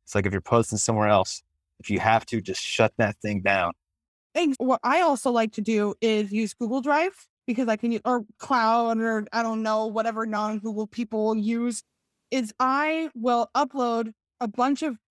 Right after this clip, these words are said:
Speaker 2: pre-recorded shorts or reels or TikToks, and they're sitting in a drive and they are labeled with the date.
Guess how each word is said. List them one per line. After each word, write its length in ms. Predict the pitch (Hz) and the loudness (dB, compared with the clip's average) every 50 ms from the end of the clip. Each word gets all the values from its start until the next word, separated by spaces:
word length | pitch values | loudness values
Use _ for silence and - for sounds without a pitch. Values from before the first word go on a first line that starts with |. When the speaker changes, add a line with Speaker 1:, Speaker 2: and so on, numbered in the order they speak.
| _ | _
Speaker 2:
pre-recorded 1080 | _ - - 320 330 339 339 339 262 - _ 226 285 285 - _ - 311 311 302 254 214 | _ -6 -4 -2 0 0 0 -2 -4 -6 _ -6 -6 -6 -6 _ -2 0 0 0 -2 -4
shorts 560 | - - - 339 294 233 - - - - - - | -4 -2 0 0 2 0 0 -4 -10 -16 -4 0
or 260 | 240 233 220 214 202 - _ _ _ _ _ - | 2 4 4 2 0 -2 _ _ _ _ _ -4
reels 460 | 233 277 277 254 247 247 247 247 233 | 0 0 2 2 2 2 0 0 -2
or 80 | 208 | -6
TikToks, 540 | 208 - - 311 262 - 247 214 208 208 - _ _ _ _ _ _ | -6 -6 -8 -8 -4 0 0 0 0 0 -4 _ _ _ _ _ _
and 140 | - 254 254 | 2 2 4
they're 80 | 233 220 | 2 0
sitting 380 | - - - 311 311 330 311 | -2 -6 -4 -2 -2 0 0
in 80 | 277 240 | 0 0
a 60 | 220 | -2
drive 440 | 208 220 220 208 214 220 254 311 349 - _ _ _ _ _ - | 0 0 2 2 2 2 0 -2 -4 -8 _ _ _ _ _ -2
and 280 | 269 262 262 262 247 | 2 4 4 4 4
they 120 | 254 254 - | 2 2 0
are 200 | - 240 226 214 | 0 0 0 -2
labeled 480 | 214 220 220 233 254 233 311 330 349 - _ _ _ _ _ | -2 -2 -2 -2 -2 -2 -2 -2 -4 -4 _ _ _ _ _
with 200 | 220 262 247 - _ | -2 -2 -2 -2 _
the 200 | 247 220 202 - _ | -4 -4 -4 -2 _
date. 400 | 247 214 180 - _ _ - - | -2 -2 -2 -6 _ _ -20 -12